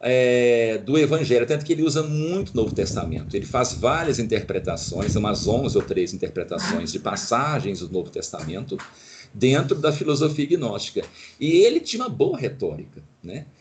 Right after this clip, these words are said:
Ele convencia muito bem as pessoas, né? É, é tanto que ele quase se tornou bispo, né? Ele chegou a ter,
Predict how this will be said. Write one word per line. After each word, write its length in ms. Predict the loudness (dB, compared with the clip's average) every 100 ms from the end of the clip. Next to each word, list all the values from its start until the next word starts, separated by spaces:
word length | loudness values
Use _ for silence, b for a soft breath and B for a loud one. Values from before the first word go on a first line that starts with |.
| b
Ele 180 | -4 -2
convencia 600 | -2 0 0 0 -4 -4
muito 180 | -4 0
bem 200 | 0 0
as 120 | -2
pessoas, 760 | -2 -2 0 4 4 2 -2
né? 100 | -2
É, 320 | 0 2 0 -2 B
é 80 | 2
tanto 220 | 2 2
que 60 | 2
ele 80 | 0
quase 420 | 0 0 0 -2
se 60 |
tornou 280 | 2 2 2
bispo, 500 | -2 -4 -6 -8 -14 -16 -20 _ _ _
né? 220 | -10 -4
Ele 460 | -2 0 2 2 -2
chegou 560 | 0 0 2 4 6
a 200 | 4 0
ter, 360 | -2 -2 -2